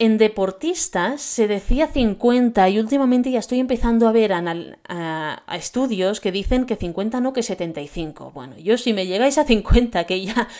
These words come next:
<laughs> muy pocas veces lo veo, yo ya me quedo contenta. Entonces, vamos a ver si realmente en un futuro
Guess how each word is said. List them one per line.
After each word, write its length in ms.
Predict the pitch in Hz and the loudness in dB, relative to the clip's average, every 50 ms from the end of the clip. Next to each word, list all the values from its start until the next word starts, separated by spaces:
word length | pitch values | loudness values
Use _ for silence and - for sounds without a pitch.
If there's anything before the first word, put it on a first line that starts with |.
| - - - - | -20 -16 -10 -6
<laughs> 80 | 208 | -2
muy 200 | 220 233 240 254 | 0 0 0 -2
pocas 280 | 247 277 254 226 208 190 | -2 -2 2 2 2 2
veces 280 | 202 190 - 180 175 175 | 2 0 0 0 0 2
lo 120 | 180 180 | 2 4
veo, 260 | 185 240 294 349 392 - - - - - - | 4 4 4 2 0 -2 -6 -18 -12 -4 -2
yo 80 | 226 | 0
ya 100 | 214 214 | 0 0
me 140 | 196 185 180 | 0 -2 -2
quedo 240 | - 175 165 160 160 | -2 -2 -4 -4 -6
contenta. 540 | 156 156 147 - 147 101 110 143 143 - - - - - - - - - | -8 -10 -10 -8 -10 -10 -10 -10 -12 -14 -14 -16 -18 -18 -18 -20 -14 -8
Entonces, 580 | - 202 208 202 233 233 220 208 185 175 170 175 | -6 -6 -4 0 0 0 0 0 -2 -2 -2 0
vamos 280 | 190 208 226 233 226 226 | 0 0 2 2 2 2
a 80 | 226 | 4
ver 220 | 226 247 285 302 294 | 4 4 4 4 2
si 160 | - 226 185 | 0 0 0
realmente 540 | 180 185 180 185 196 202 214 220 226 240 247 | 0 0 -2 0 0 0 2 2 2 4 4
en 100 | 226 190 | 2 2
un 80 | 175 | 0
futuro 500 | - 202 208 202 247 262 277 294 339 415 | -4 -6 -4 -2 0 0 2 2 2 0